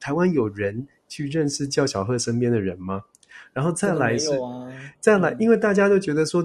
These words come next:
Speaker 1: 这个，这台面上的人物我们要努力，我们先，先把这个台面上顾好。其实真的不是，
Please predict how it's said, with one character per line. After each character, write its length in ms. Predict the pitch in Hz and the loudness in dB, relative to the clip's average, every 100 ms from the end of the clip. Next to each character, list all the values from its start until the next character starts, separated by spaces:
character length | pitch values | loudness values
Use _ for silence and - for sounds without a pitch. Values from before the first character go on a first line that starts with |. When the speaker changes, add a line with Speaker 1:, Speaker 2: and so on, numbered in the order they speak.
| - | 0
Speaker 1:
这 120 | 175 | -2
个， 100 | 139 | 0
这 200 | - 190 | 0 0
台 200 | - 139 | 0 -2
面 200 | 170 185 | 4 4
上 100 | 170 | 4
的 100 | 160 | 4
人 120 | 123 135 | 4 4
物 40 | |
我 60 | 113 | 2
们 100 | 123 | 0
要 100 | 131 | 0
努 240 | 110 92 | -2 -4
力， 180 | 120 113 | -4 -2
我 80 | 104 | -2
们 120 | 113 | -2
先， 240 | 143 139 | 0 -2
先 180 | - 156 | -2 -6
把 160 | 123 98 | -4 -2
这 80 | |
个 60 | 120 | -2
台 140 | 117 113 | -2 -4
面 140 | 127 | -2
上 180 | 120 107 | -2 -4
顾 160 | 131 | -4
好。 120 | 110 98 | -6 -6
其 140 | 170 | -6
实 120 | 170 | -6
真 160 | 165 180 | -4 -2
的 80 | 151 | -2
不 260 | _ 104 | _ -14
是， 240 | 110 120 | -12 -10